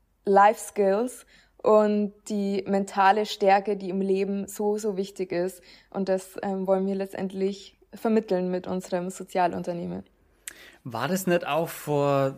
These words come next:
Speaker 2: boah, wahrscheinlich ist es schon länger als sechs Jahre her, aber hat nicht irgendeine Schülerin an dem Gymnasium mal einen Twitter-Post oder sowas gemacht, wo sie auch so abrantet über,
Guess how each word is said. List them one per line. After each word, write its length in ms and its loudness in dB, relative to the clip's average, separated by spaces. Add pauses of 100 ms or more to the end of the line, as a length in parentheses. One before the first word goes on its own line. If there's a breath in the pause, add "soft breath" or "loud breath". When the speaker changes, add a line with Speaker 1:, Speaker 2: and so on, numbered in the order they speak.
(140)
Speaker 2:
boah, 460 -10
wahrscheinlich 380 -2
ist 60 -6
es 80 -2
schon 160 -4
länger 260 -2
als 240 -4
sechs 240 -8
Jahre 240 -2
her, 260 -6 (440 loud breath)
aber 240 -4
hat 120 -6
nicht 260 -4
irgendeine 380 0
Schülerin 640 -4
an 100 -2
dem 140 -4
Gymnasium 560 -4
mal 180 -4
einen 300 -6 (120)
Twitter-Post 800 -6
oder 160 -4
sowas 380 -8
gemacht, 360 -6
wo 100 -4
sie 100 -6
auch 120 -4
so 200 -8
abrantet 720 -4
über, 400 0